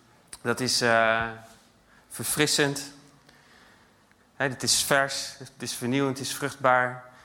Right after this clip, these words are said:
Ehm, het brengt vermenigvuldiging, het brengt overvloed. En water heeft ook, eh, kracht, hè? Water duwt door. Ik weet niet of je wel eens, eh, in de Alpenlanden geweest bent, maar een waterval die, eh,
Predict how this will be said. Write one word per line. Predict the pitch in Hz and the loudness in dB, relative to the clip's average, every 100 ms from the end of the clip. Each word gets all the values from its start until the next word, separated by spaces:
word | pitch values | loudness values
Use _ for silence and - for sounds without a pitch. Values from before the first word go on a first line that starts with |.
| _ _ _ _ - | _ _ _ _ -14
Ehm, | 107 107 107 107 104 104 104 - - | -2 2 2 2 -2 -6 -12 -18 -16
het | 110 | -6
brengt | 123 123 | -4 -4
vermenigvuldiging, | - 127 120 - 139 127 127 123 | -2 0 0 -2 -2 -2 -4 -6
het | 117 | -4
brengt | 120 113 | -6 -6
overvloed. | 120 120 120 101 95 - - _ _ _ _ _ _ _ _ _ _ _ - - - - - | -8 -8 -8 -10 -10 -12 -18 _ _ _ _ _ _ _ _ _ _ _ -20 -20 -20 -20 -6
En | 120 | 2
water | 135 151 151 | 4 4 2
heeft | 131 131 | -4 0
ook, | 135 131 131 | -2 0 2
eh, | 123 117 113 - | 4 4 2 -4
kracht, | - 143 - | 0 0 0
hè? | - 147 | -2 0
Water | 135 127 123 | 2 2 0
duwt | 120 110 107 | -6 -6 0
door. | 143 113 87 95 - | 4 4 2 -8 -16
Ik | - | -14
weet | - | -8
niet | 117 117 | -6 -8
of | |
je | 123 | 0
wel | 120 | 0
eens, | 117 | 2
eh, | 123 117 117 - | 0 0 -2 -6
in | 120 | -6
de | 117 | -4
Alpenlanden | - 139 139 135 131 123 123 113 127 127 131 | 0 -2 2 4 6 4 2 0 -2 -2 -6
geweest | 120 120 127 | -2 -2 0
bent, | 131 127 | -4 -2
maar | 117 110 | 0 0
een | 110 110 | 0 0
waterval | 123 127 131 113 123 120 120 | 2 2 0 -4 -2 0 -2
die, | 117 117 113 | -6 -4 -2
eh, | 110 110 107 | 0 2 0